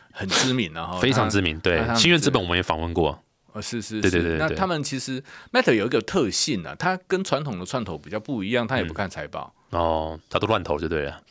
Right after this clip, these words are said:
Speaker 2: <laughs> 喂，不是，他，他是这个，哎，对啊，他，那他不看财报，他看什么？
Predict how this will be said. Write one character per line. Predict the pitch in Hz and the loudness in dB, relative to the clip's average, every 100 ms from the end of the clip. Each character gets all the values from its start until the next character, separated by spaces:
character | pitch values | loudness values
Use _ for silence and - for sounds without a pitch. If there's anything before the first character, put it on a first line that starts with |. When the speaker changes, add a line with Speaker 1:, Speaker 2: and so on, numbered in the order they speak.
| - | -14
Speaker 2:
<laughs> | - - - 240 - 220 - 320 - - - - - - - 180 - | -4 0 2 2 2 2 4 4 4 0 0 2 0 2 2 0 2
喂， | 196 - - 165 277 165 202 | 4 4 4 2 2 0 2
不 | 143 | 4
是， | |
他， | 123 143 - - | 4 2 -2 -6
他 | - 143 | 0 2
是 | 147 139 | 6 6
这 | 120 113 | 6 4
个， | 101 92 85 82 - - | 6 6 6 2 -2 -10
哎， | - | -2
对 | 87 98 | 4 4
啊， | 78 | 2
他， | 95 101 | 0 0
那 | 110 | 2
他 | 110 | 2
不 | - | 2
看 | 107 | 2
财 | 87 | 4
报， | |
他 | 82 | 2
看 | - | 2
什 | 78 | -2
么？ | 71 | -4